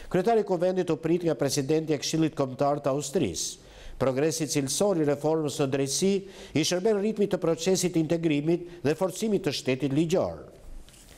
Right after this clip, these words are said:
Raporti i eurodeputetit Knut Fleckenstein, Parlamenti Evropian, Shqipëria ka bërë progres. Reforma në drejtësi është kyç për negociatat. Një koment nga Viron Bezhani mban titullin Vizioni i rinis,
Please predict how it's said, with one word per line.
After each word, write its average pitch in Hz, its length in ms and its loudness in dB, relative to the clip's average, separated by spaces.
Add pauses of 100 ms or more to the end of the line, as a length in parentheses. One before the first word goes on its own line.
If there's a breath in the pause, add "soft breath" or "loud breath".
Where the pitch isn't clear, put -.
(440 loud breath)
Raporti 196 480 2
i 190 60 6
eurodeputetit 165 800 0
Knut 165 320 0
Fleckenstein, 151 720 -2 (300)
Parlamenti 175 500 2
Evropian, 160 540 0 (340 loud breath)
Shqipëria 208 480 2
ka 160 80 2
bërë 160 220 0
progres. 156 560 0 (340 loud breath)
Reforma 151 400 0
në 147 160 0
drejtësi 147 440 2 (280 loud breath)
është - 320 -2
kyç 240 320 0
për 113 160 -2
negociatat. 117 880 -2 (680 loud breath)
Një 175 160 2
koment 160 320 0
nga 143 80 2
Viron 139 320 2
Bezhani 156 440 2
mban 143 200 2
titullin 135 460 0 (260 loud breath)
Vizioni 170 560 2
i 170 80 4
rinis, 185 460 2